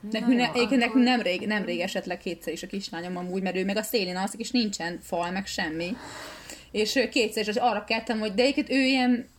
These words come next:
Speaker 1: hogy mondjam, ilyen, ilyen renegét, tehát ő leesik, és így hallom, hogy koppan, úristen, mi van, fölkel, és ja, semmi gond, és alszik tovább. Tehát, <laughs> tehát, hogy ő i-, ilyen típus, de, de azért eléggé megijedtem, amikor kétszer is erre keltem éjszaka, de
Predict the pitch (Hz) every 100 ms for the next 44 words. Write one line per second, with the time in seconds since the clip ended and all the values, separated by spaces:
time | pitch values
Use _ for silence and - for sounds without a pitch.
0 | 190 208 220 233 190 190 196 190 208 208
1 | 269 190 180 180 190 - 214 220 226 247
2 | 277 254 - 247 - - _ 208 214 233
3 | 285 285 233 202 - 247 254 311 311 285
4 | 302 240 277 262 277 214 208 240 247 240
5 | - 508 403 415 392 381 311 320 311 285
6 | 247 196 190 180 190 185 190 202 320 466
7 | 480 640 659 - 415 - 640 523 - 233
8 | 240 320 277 285 262 269 240 226 247 196
9 | 247 277 220 240 233 220 220 214 240 247
10 | 302 330 294 254 214 226 233 233 254 330
11 | - - 453 311 - 320 - 339 - 285
12 | 311 277 277 269 - 240 233 233 247 392
13 | 254 - 247 240